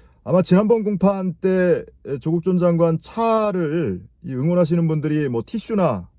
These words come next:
또는 타월로 이렇게 먼지를 닦는 장면이 사진에 찍혀서 언론에 많이 보도가 됐었거든요. 근데 이제 그게 조금 신경이 쓰였던 모양이에요. 그분들 마음이야 왜 모르겠습니까? 뭐 달리 할 건 없고 이렇게라도 응원해야지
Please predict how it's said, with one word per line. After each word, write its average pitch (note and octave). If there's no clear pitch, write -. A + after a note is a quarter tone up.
또는 D#3+
타월로 G3+
이렇게 C3+
먼지를 D3+
닦는 F3
장면이 C#3
사진에 F#3
찍혀서 D#3
언론에 B2+
많이 A#2
보도가 A2
됐었거든요. G2+
근데 C3+
이제 C3
그게 D#3
조금 F3
신경이 G3
쓰였던 E3+
모양이에요. A2+
그분들 A3
마음이야 F3
왜 G3
모르겠습니까? C#3
뭐 A#2
달리 D3+
할 F#3
건 F#3
없고 D#3
이렇게라도 E3
응원해야지 C#3+